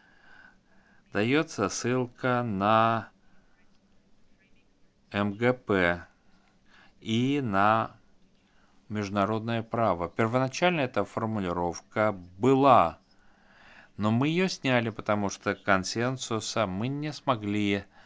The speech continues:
достигнуть, особенно применительно к нормам в области прав человека. Поэтому нужно снять слова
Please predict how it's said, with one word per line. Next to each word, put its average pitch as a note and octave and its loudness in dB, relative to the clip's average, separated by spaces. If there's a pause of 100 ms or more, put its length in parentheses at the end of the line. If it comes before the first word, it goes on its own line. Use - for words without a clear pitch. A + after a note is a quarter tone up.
(360)
достигнуть, G2+ -4 (120)
особенно C3 2
применительно A2+ -2
к - -14
нормам G2 -2
в F2+ -4
области F2+ -4
прав F2+ -4
человека. E2 -6 (1120)
Поэтому A2 -2
нужно A2+ -4
снять G#2 -4
слова F#2+ -2